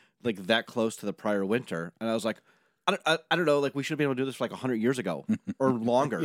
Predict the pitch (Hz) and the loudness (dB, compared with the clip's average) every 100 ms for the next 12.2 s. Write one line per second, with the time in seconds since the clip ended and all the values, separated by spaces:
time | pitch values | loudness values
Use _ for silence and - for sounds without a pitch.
0 | - - 117 - _ _ - 117 127 139 | -4 0 -2 -2 _ _ 0 4 4 4
1 | 131 123 98 95 87 135 160 151 135 - | 4 2 -2 -6 -2 0 4 2 2 -4
2 | - 160 175 - 160 156 117 165 202 131 | 0 2 2 2 0 2 2 4 4 4
3 | - 135 131 135 117 110 95 85 82 85 | 4 6 4 4 -2 -2 -2 -2 -4 2
4 | 165 202 - 190 190 156 151 147 131 120 | 2 2 2 2 2 0 0 0 2 0
5 | - 135 117 - 175 - 151 139 143 131 | -2 -4 0 2 2 0 -4 -2 0 0
6 | 110 107 - _ _ _ 120 151 135 135 | 0 0 -6 _ _ _ 2 4 6 6
7 | 120 98 110 107 104 98 92 82 78 76 | 6 4 4 4 4 2 -2 -4 -8 -14
8 | - 180 208 190 139 107 98 101 101 98 | 0 4 4 2 2 0 -2 -2 -2 -2
9 | 120 113 98 98 110 98 95 104 143 180 | -2 -2 -2 -2 -4 -2 -2 0 2 2
10 | 165 127 120 - 113 104 - 110 101 _ | 2 2 0 -2 -2 -2 -2 -4 -6 _
11 | - 110 113 135 98 82 - _ _ - | -4 0 2 2 0 -6 -14 _ _ -6
12 | 107 | -6